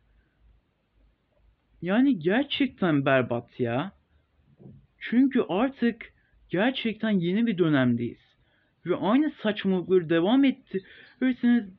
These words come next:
daha da bozulacaktır. Çünkü onun farklı yapımlar görmek isteyenler var yani.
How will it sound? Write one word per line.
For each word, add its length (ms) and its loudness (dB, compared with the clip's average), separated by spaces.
daha 260 0
da 120 2
bozulacaktır. 1000 0
Çünkü 280 -4
onun 460 -2
farklı 400 -4
yapımlar 500 -2
görmek 380 2
isteyenler 640 0
var 260 2
yani. 480 0